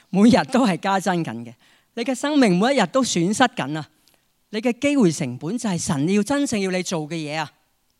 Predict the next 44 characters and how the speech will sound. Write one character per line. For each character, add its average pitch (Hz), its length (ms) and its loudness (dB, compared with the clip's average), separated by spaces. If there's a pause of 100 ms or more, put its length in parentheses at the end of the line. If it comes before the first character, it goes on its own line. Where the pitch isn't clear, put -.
(920)
噉 156 140 -4
應 208 60 4
該 202 140 2
點 127 220 -4
做 104 200 -6
啊？ 110 140 -18 (1080)
Cut - 200 -6
loss 147 380 -10
咯， 127 200 -14 (800)
止 - 200 -10
蝕 151 380 -4
咯。 151 180 -12 (960)
嗱， 160 160 -14
焦 302 320 -4
點 190 320 -8 (420)
就 - 140 -10
係 147 60 -6
要 156 120 -6
轉 165 320 -10
向 143 200 -14
神， - 160 -20 (1900)
要 214 120 2
搵 220 200 6
神 156 220 0
喺 180 80 -2
你 208 80 -4
身 254 180 -2
上 180 120 -4
面 139 140 -8
嘅 151 140 -6
計 139 40 -4
劃 123 140 -6
係 123 60 -6
乜 147 120 -2 (100)
嘢？ 107 220 -16 (440)
神 175 260 -2
係 180 160 0
唔 170 160 -4
想 233 220 -4
見 220 160 -2
到 185 80 -2
我 170 140 2
哋 156 100 2
咁 170 120 2